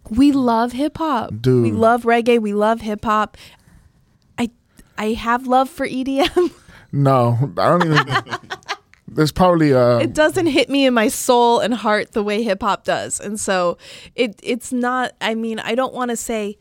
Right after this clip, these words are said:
Speaker 1: hip hop and hood are the same thing. It's just that all clubs in L A right now want hip hop.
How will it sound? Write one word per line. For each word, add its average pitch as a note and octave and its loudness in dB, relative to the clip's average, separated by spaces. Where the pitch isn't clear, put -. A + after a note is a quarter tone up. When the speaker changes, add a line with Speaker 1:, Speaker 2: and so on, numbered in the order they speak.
Speaker 1:
hip A#3+ -8
hop A3+ -4
and F#3+ -8
hood A3+ -4
are G3 -6
the F#3 -10
same F#3+ -10
thing. A#3+ -4
It's - -12
just - -10
that F#3+ -6
all A3 2
clubs G3+ -6
in G#3 -8
L F#3+ -6
A A3 -2
right F#3 -6
now F3+ -6
want F#3 -10
hip G#3+ -10
hop. F3 -8